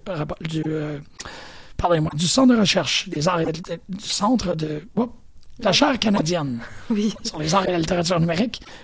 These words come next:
Speaker 1: on a réussi à décrocher le contrat pour E L O et de l'organiser, soit, euh, entre le treize et le dix-sept août prochain.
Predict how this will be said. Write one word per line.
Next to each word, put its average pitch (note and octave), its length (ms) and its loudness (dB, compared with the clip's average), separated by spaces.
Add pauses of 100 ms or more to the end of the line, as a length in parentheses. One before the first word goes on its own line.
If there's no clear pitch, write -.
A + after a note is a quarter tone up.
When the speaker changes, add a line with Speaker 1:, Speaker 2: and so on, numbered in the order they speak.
(160)
Speaker 1:
on G3+ 160 6
a - 20 8
réussi G#3+ 480 4
à E3 300 0
décrocher F#3 500 -2
le F3+ 100 2
contrat E3+ 380 0
pour - 160 -4
E D3+ 60 -2
L D#3+ 200 0
O A3 140 -2 (100)
et A#3 140 0
de F3+ 420 2
l'organiser, D#3+ 640 -2 (840)
soit, G3+ 540 0
euh, E3+ 280 2
entre A3+ 380 2
le D#3+ 100 2
treize F#3 600 0
et F3+ 180 -2
le E3 180 2
dix-sept E3 460 0 (140)
août G#3+ 200 4
prochain. D#3 480 -2